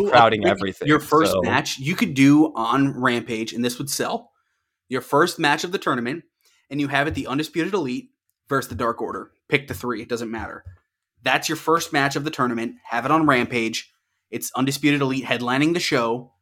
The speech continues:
Speaker 1: It's stars on the show, uh, but Adam Cole might not be back, so I don't know.
Speaker 2: Actually, to be honest with you, I know the trio the Dark Order is going for 'cause there's, like, four Dark Order <laughs> members left, so it would be Uno, or sorry, not Uno, sorry, Ten and Silver and Reynolds, 'cause there's,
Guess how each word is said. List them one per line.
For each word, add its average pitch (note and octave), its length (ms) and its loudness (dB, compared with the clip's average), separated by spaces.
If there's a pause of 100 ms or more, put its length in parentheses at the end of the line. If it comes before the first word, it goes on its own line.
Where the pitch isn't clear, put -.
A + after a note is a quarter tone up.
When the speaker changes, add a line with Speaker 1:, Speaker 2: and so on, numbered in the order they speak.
(400)
Speaker 1:
It's A#2 340 -8
stars A#2+ 460 0
on D3+ 100 4
the E3+ 80 2
show, A#2+ 440 2
uh, B2 180 4
but B2+ 280 2
Adam B2 220 2
Cole B2 160 2
might A#2+ 140 0
not A2 120 -4
be A2+ 80 -8
back, G2+ 300 -8
so A#2 140 2
I A#2+ 80 8
don't G#2+ 100 0
know. G#2+ 80 2
Speaker 2:
Actually, B2+ 220 2
to A#2 60 2
be A#2+ 100 6
honest B2 260 4
with C#3+ 100 -2
you, C#3 120 4
I G#2+ 100 4
know G#2 180 6
the G2+ 100 2
trio F#2+ 300 0
the F#2 60 0
Dark F#2+ 240 0
Order F#2 180 0
is F2+ 60 -6
going F2+ 240 -2
for F2 240 -2
'cause F2+ 160 -2
there's, F#2 160 0
like, F2+ 160 -2
four F#2+ 280 2
Dark F2 280 2
Order F#2+ 200 0
<laughs> F#2 80 -4
members F2+ 320 0
left, F2+ 300 2
so F#2 300 4
it F2 100 4
would F#2 120 0
be F2 340 -4 (260)
Uno, F2+ 560 -2 (140)
or - 80 -4
sorry, A2+ 140 8
not F2 100 2
Uno, F2+ 220 0
sorry, F#2 180 -2
Ten F#2+ 580 -2
and F2 400 -6
Silver F2 240 0
and E2 80 -8
Reynolds, E2 320 -4
'cause E2 140 -6
there's, E2 160 -6